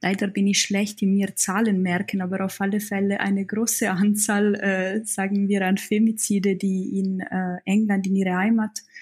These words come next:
vorkamen. Sie hat die analysiert und geschaut, nach welche wiederkehrende Elemente gibt es.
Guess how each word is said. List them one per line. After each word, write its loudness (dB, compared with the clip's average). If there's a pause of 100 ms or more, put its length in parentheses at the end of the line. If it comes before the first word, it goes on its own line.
(420)
vorkamen. 0
Sie -2
hat -2
die 0
analysiert 0
und 0 (120)
geschaut, 0
nach 0 (140)
welche 0
wiederkehrende 0
Elemente 0
gibt -10
es. -6